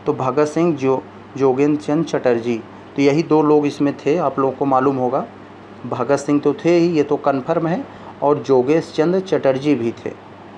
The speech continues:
तो पैंतीस का हमारा उत्तर नंबर ए हो जाएगा, ये वाला। देखें, छत्तीस में क्या कह रहा है, फॉरवर्ड ब्लॉक के संबंध में निम्नलिखित कथनों पर विचार कीजिए।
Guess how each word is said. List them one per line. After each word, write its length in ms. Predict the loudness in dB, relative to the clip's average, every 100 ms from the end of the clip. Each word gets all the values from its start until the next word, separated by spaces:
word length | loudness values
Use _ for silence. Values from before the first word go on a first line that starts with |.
| -18 -14
तो 60 |
पैंतीस 460 | -2 0 2 0 -2
का 100 | -2
हमारा 260 | 0 2 0
उत्तर 300 | 0 -2 -2
नंबर 340 | -2 -2 -4 0
ए 80 | 0
हो 180 | 0
जाएगा, 320 | 0 -2 -2 -6
ये 260 | -2 -2
वाला। 240 | -2 -8 -14 -20 -20 -20 -20 -20 -20 -20 -20 -20 -20 -20 -20 -20 -20 -20 -20 -20 -20 -20 -20 -20 -20 -20 -20 -20 -20 -20 -18 -20 -20 -20 -20 -20 -20 -20 -20 -20 -18 -18 -18 -20 -20 -20 -20 -20 -20 -20 -6
देखें, 300 | -6 -2 -4
छत्तीस 480 | -4 -6 -4 -4 0
में 120 | -2
क्या 160 | 2 2
कह 160 | 2 2
रहा 220 | 2 2
है, 220 | -2 -6 -14 -20 -20 -20 -20 -20 -20 -20 -20 -20 -20 -20 -20 -16 0
फॉरवर्ड 480 | 4 6 6 4 4
ब्लॉक 380 | 4 4 2 0
के 80 | -4
संबंध 520 | 0 0 2 2 2
में 160 | 2 2
निम्नलिखित 480 | 2 0 0 -4
कथनों 360 | -2 -2 0 -2
पर 140 | -2
विचार 360 | -4 -2 -2 0
कीजिए। 380 | -2 -2 -4